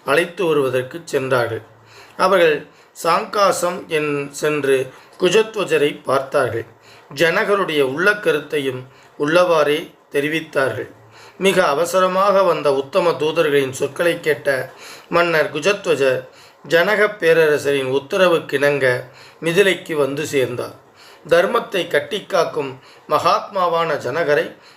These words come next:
அவர் பார்த்தார். தர்ம-, தர்மவானான அவர் சதானந்தரையும் ஜனகரையும்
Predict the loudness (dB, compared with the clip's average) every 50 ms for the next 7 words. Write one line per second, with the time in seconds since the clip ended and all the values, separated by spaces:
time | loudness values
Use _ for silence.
0 | -10 _ 2 4 4 4 2 0 0 0 2 2 0 -4 -6 -6 -6 -6 -8 -14
1 | _ _ _ -20 -20 -20 -20 -20 -6 0 2 2 2 2 2 2 2 2 2 0
2 | -2 -8 -12 -18 -20 -10 -2 2 2 2 2 2 2 2 2 4 4 4 4 4
3 | 2 2 2 2 0 -2 -4 -4 -8 -12 -18 _ _ -20 _ _ -2 0 2 2
4 | 2 0 -2 -4 -8 -16 _ _ _ -4 -2 0 2 4 4 4 2 2 0 -2
5 | 0 0 0 0 0 -2 -4 -8 -12 -16 _ _ _ _ _ -16 -4 0 2 4
6 | 4 4 2 2 2 0 0 -2 -4 -8 -10